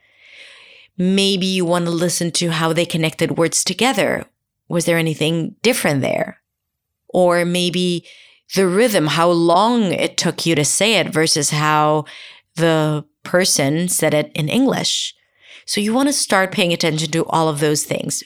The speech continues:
Why? Because when you recognize your own patterns, it's easier to change. Because it's easier to say,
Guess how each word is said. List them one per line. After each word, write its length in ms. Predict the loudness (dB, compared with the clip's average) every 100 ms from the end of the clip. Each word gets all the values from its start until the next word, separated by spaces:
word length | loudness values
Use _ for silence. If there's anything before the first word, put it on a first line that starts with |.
| -6
Why? 520 | 0 2 2 0 -4 -10 -8
Because 240 | -4 -2 0
when 220 | 2 2
you 80 | 2
recognize 600 | 2 0 0 0 0 0
your 120 | 0
own 180 | 0 -2
patterns, 540 | 0 0 2 0 0 -4
it's 180 | -6 -4
easier 340 | -2 0 0
to 80 | 0
change. 580 | -2 -2 0 -2 -6 -10 -12 -20 -20 -12
Because 240 | -6 -2 -2
it's 440 | -4 _ -6 -6 -2
easier 400 | 0 0 0 0
to 140 | 0
say, 480 | -2 0 0 0 -4